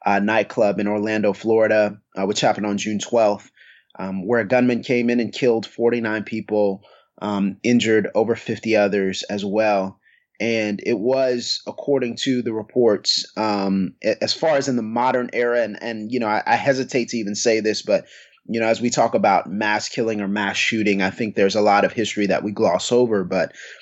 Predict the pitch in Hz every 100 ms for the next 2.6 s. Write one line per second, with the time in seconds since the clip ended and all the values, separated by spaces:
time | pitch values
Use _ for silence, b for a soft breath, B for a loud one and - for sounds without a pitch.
0 | B - 117 131 135 123 123 120 117 113
1 | 107 104 - 120 113 107 107 98 - 113
2 | 107 98 101 101 95 85